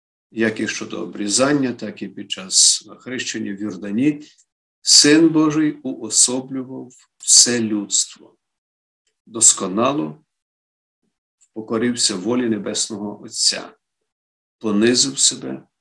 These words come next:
заради нас, задля нашого спасіння. Іван Хреститель знав, хто стоїть перед ним у Йордані.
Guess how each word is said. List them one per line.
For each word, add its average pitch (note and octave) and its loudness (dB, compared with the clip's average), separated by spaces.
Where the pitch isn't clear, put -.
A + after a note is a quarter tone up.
заради F#2+ -2
нас, - 2
задля G2 -6
нашого G#2+ -10
спасіння. - -4
Іван F3 6
Хреститель E3 4
знав, F#3+ 4
хто C#3+ 0
стоїть A2+ 2
перед A2 -2
ним G#2+ 2
у G2+ 0
Йордані. G#2+ -6